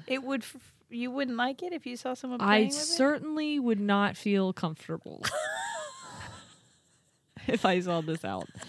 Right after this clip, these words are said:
Speaker 2: If someone pulled this out of their pocket, I would feel
Speaker 1: Is it an animal? <laughs>
Speaker 2: lint would definitely stick to it. Is it an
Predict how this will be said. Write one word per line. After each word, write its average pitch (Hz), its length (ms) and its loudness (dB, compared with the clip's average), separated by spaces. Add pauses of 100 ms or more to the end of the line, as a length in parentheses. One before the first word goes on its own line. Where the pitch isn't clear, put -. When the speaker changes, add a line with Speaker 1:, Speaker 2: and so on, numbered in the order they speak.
(120)
Speaker 2:
If 240 140 4
someone 277 240 8
pulled 254 240 6
this 311 180 6
out 285 140 10
of 254 40 4
their 220 140 6
pocket, 147 540 2
I 165 120 4
would 160 160 0
feel 156 460 0 (880)
Speaker 1:
Is 415 220 2
it 403 140 6
an 370 240 0
animal? 330 560 4 (220)
<laughs> 208 120 6
Speaker 2:
lint 240 220 6
would 185 160 4
definitely 165 300 4
stick - 260 -4
to 95 100 -4
it. 71 160 -4 (960)
Is 359 120 6
it 381 120 4
an 220 100 0